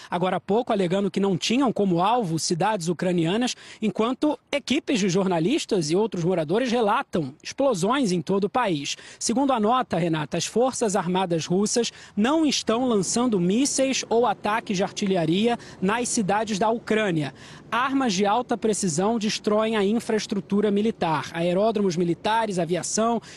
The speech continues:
instalações de defesa aérea das Forças Armadas da Ucrânia, diz o comunicado. Segundo eles, a população civil não está em risco. Mas como a gente vê nas imagens e também nos relatos, várias pessoas, equipes no terreno, dizem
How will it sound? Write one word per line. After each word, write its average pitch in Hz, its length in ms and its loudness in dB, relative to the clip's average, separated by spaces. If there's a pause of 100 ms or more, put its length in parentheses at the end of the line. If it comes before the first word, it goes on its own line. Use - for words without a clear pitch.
instalações 202 600 0
de 196 80 -2
defesa 185 440 0
aérea 185 240 0
das 170 140 -2
Forças 185 380 -2
Armadas 175 160 0 (300)
da 202 100 2
Ucrânia, 202 560 0
diz 185 220 -2
o 208 60 0
comunicado. 196 760 -2 (280)
Segundo 233 480 2
eles, 254 400 2
a 214 120 0
população 226 600 0
civil 240 560 2 (300)
não 254 360 2 (180)
está 254 320 -2
em 311 60 -2
risco. 240 600 0
Mas - 140 -12
como 240 160 -2
a - 20 2
gente 220 220 -2
vê 196 240 2
nas 240 180 0
imagens 190 520 0
e 180 40 -4
também 190 340 0 (300)
nos 196 180 0
relatos, 196 640 0 (260)
várias 233 320 0
pessoas, 208 720 2
equipes 196 500 0
no 185 100 2
terreno, 190 520 0 (320)
dizem 277 520 0